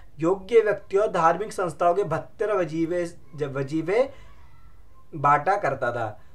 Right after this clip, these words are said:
तो सदर का जो कार्यालय क्या होता था? योग्य व्यक्ति को, धार्मिक संस्थाओं को भत्ते भी बांटता था और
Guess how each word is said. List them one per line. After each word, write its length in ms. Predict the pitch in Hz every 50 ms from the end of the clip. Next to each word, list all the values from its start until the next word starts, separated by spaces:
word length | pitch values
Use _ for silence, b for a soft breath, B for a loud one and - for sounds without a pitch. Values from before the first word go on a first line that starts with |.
| b b
तो 80 | - 147
सदर 340 | - - 170 156 185 196 202
का 140 | - - 208
जो 120 | 226 226
कार्यालय 680 | 226 208 175 170 165 170 170 170 180 190 196 208 214
क्या 160 | 208 226 208
होता 220 | 196 185 175 185 190
था? 60 | 220
योग्य 440 | 220 170 180 180 175 165 156 185 180
व्यक्ति 380 | 185 185 - - - - 196
को, 140 | 185 220 220
धार्मिक 400 | 170 170 160 160 165 170 185 165
संस्थाओं 360 | 170 180 175 165 180 180 175
को 100 | 180 208
भत्ते 400 | 170 151 135 - - - - 170
भी 100 | 175 185
बांटता 400 | 175 185 180 180 175 - 208 185
था 260 | - 196 190 190 190 196
और 220 | 214 269 311